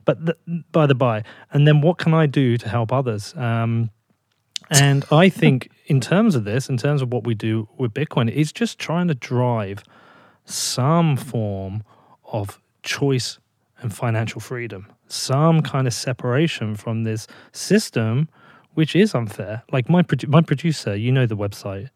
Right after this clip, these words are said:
Speaker 1: W T F seventy-one, 'cause you
Speaker 2: Yeah.
Speaker 1: like it. My producer, Ben, worked on that. Uh,
Speaker 2: Okay.
Speaker 1: um, you know, I, I know that m-, what we've seen is, like, a lot of my friends would be traditionally middle class,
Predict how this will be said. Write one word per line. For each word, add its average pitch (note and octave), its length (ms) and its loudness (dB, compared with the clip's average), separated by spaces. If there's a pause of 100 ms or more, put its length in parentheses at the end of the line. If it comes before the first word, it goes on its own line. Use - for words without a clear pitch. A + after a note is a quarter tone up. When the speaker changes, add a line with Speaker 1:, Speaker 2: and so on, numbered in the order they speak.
Speaker 1:
W A#2 240 0
T A#2 200 -2
F G2 120 -4
seventy-one, G2+ 520 -6
'cause G2+ 100 -8
you G#2+ 120 -2
Speaker 2:
Yeah. D#3 120 6
Speaker 1:
like A2 140 -2
it. G2+ 140 -10 (240)
My C#3 100 4
producer, C3+ 360 0
Ben, G#2+ 380 -2
worked A2 280 -4
on G#2 120 -10
that. G2 200 -14
Uh, A#2+ 200 -8
Speaker 2:
Okay. A2 280 0 (400)
Speaker 1:
um, C3 340 2 (400)
you D#3+ 120 2
know, A2+ 120 0 (140)
I, D#3 220 -2
I F3 280 4
know A#2 480 2 (340)
that A#2 200 -6 (420)
m-, C3+ 380 -12 (400)
what C3+ 220 4
we've C#3 160 2
seen B2 320 0
is, G#2 140 -4
like, G#2+ 240 -8
a - 20 -4
lot B2 160 0
of F3 60 2
my C3+ 160 2
friends A2 600 -6 (460)
would A#2 120 -6
be B2 120 -4
traditionally C#3 480 -4 (880)
middle B2 380 -2
class, D#3+ 540 0